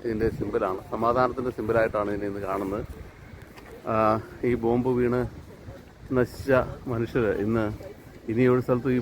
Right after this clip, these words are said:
ബോംബ് വീഴാതിരിക്കണം എന്നുള്ള പ്രാർത്ഥനയാണ് അവർക്കുള്ളത്. ആ, അവർക്ക് അമേരിക്കയോട് വിരോധമല്ല ഉള്ളത്. അതോടൊപ്പം തന്നെ ഇനി ഒരിക്കലും ഒരു രാജ്യത്തും ആറ്റം ബോ-, ബോംബ് ഉണ്ടാകരുത്, ഇടരുത് എന്നുള്ള ആഗ്രഹമാണ് അവർക്കുള്ളത്. ഇന്ത്യ എന്ന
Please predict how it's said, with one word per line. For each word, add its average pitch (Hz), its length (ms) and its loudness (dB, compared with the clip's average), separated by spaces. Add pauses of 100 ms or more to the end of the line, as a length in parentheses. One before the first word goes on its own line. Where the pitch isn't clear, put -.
ബോംബ് 123 220 4 (100)
വീഴാതിരിക്കണം 120 640 4
എന്നുള്ള 113 260 -2
പ്രാർത്ഥനയാണ് 110 500 -2
അവർക്കുള്ളത്. 95 400 -2 (720)
ആ, - 20 4 (300)
അവർക്ക് 113 320 0
അമേരിക്കയോട് 113 460 0
വിരോധമല്ല 113 440 2 (120)
ഉള്ളത്. 107 200 -2 (220)
അതോടൊപ്പം 107 400 0
തന്നെ 101 140 -2 (100)
ഇനി 113 140 2 (120)
ഒരിക്കലും 110 360 -2
ഒരു 107 140 -2
രാജ്യത്തും 104 380 0 (600)
ആറ്റം 110 200 -2 (120)
ബോ-, 113 260 0
ബോംബ് 107 240 0 (100)
ഉണ്ടാകരുത്, 104 500 2 (260)
ഇടരുത് 110 420 2
എന്നുള്ള 107 320 0
ആഗ്രഹമാണ് 101 400 2
അവർക്കുള്ളത്. 87 420 -6 (840)
ഇന്ത്യ 123 300 4
എന്ന - 120 2